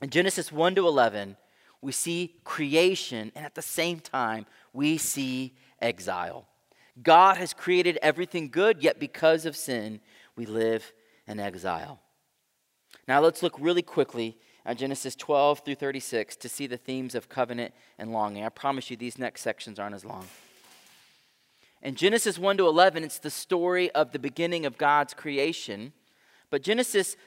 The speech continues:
twelve through fifty starts to narrow it in on God's story of redemption. And in Genesis twelve, God comes to a man named Abram and makes a promise to him. Look with me at Genesis twelve, one through three.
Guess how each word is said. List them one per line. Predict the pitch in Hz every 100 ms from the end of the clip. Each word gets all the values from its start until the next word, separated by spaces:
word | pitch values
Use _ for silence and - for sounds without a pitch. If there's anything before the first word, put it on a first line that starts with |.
| _
twelve | 208 226
through | 226 190
fifty | 214 220 185 170 170
starts | 196 185 -
to | 170
narrow | 165 185 214 208
it |
in | 170 151
on | 147 143
God's | 135 151 185 180
story | - 185 170 156 139 135 - -
of | - 135
redemption. | 135 143 143 139 - 92 92 _ _
And | 139
in | 147
Genesis | 131 170 214 226 208 -
twelve, | - 180 165 113 123 165 - - - -
God | 156 180 226 -
comes | 214 214 -
to | 208
a | 170
man | 156 170 180
named | 180 160 147 -
Abram | 165 190 220 143 123 101 123 143 _ - -
and | 151 147
makes | 175 196 -
a |
promise | 175 - 160 156 139
to | -
him. | 101 101
Look | 143 196
with | 208
me | 196
at | 175
Genesis | - 165 156 151
twelve, | - 139 123
one | 123 123 131
through | 131
three. | 123 110 101